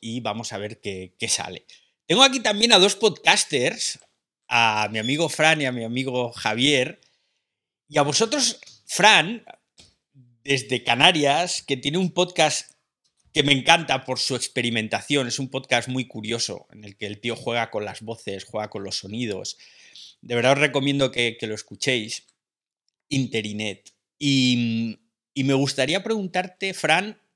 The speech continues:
¿cómo se te ocurrió a ti eso y cómo te liaste la manta a la cabeza y dijiste,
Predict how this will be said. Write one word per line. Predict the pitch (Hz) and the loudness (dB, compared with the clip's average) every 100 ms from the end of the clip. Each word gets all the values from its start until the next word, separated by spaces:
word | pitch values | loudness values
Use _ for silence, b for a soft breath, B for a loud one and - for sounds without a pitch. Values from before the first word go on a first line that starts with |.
| _ _ _ | _ _ _
¿cómo | - 175 202 | -2 -2 -2
se | 196 | -4
te | 170 | -4
ocurrió | 175 156 151 139 | -4 -4 -4 -4
a | 135 | -4
ti | 117 104 - | -8 -8 -8
eso | 160 - 220 226 - | -4 -4 -4 -8 -12
y | 135 | -10
cómo | 147 170 | -6 -6
te | 170 | -2
liaste | 165 151 - | -2 -4 -4
la | 143 | -4
manta | 143 139 | -4 -4
a | 131 | -4
la | 120 | -4
cabeza | 123 143 | -6 -6
y | 147 | -8
dijiste, | 123 127 - | -10 -12 -8